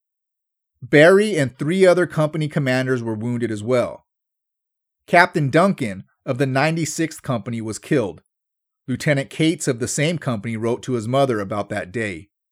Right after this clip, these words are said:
quote, "At four thirty-five P M, we received word that we were to move into position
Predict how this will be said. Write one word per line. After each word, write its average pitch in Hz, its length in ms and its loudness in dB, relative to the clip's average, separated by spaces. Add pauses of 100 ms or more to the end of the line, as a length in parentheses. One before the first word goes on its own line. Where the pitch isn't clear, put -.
(240)
quote, 104 340 -6 (1300)
"At 131 180 -2
four 175 300 2
thirty-five 170 640 2
P 147 200 -4
M, 95 300 -6 (460)
we 135 100 2
received 156 480 0
word 151 380 2
that 113 180 2
we 127 140 0
were 143 100 2
to 139 140 -6
move 143 280 2
into 151 140 0
position 117 680 -4